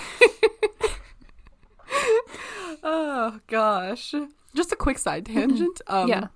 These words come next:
Speaker 1: we posted, like, this TikTok about electricity from, uh, last week's ep-, or t-, a couple weeks
Speaker 2: Oh my
Speaker 1: ago
Speaker 2: God, this
Speaker 1: episodes. And we were, like, talking about how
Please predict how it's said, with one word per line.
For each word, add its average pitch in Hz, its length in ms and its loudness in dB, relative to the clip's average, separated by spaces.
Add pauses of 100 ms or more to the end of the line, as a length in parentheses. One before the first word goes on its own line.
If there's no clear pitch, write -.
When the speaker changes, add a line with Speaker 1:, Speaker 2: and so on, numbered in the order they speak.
Speaker 1:
we 196 200 -4
posted, 214 460 0
like, 185 180 0
this - 180 -8
TikTok - 480 -6
about 165 340 -2
electricity 175 640 -2
from, 160 360 -8
uh, 160 240 -4 (100)
last 170 260 -6
week's 190 140 -10
ep-, 180 220 -10
or 170 160 0
t-, - 160 -2
a 190 60 0
couple 240 180 2
weeks 202 140 4
Speaker 2:
Oh 190 60 0
my 175 80 -2
Speaker 1:
ago 170 100 2
Speaker 2:
God, 165 100 2
this 214 120 -4
Speaker 1:
episodes. 156 260 -4 (540)
And 285 360 2 (200)
we 311 320 2
were, 392 200 2
like, 359 380 -4 (260)
talking 311 420 10
about 262 200 4
how 254 320 4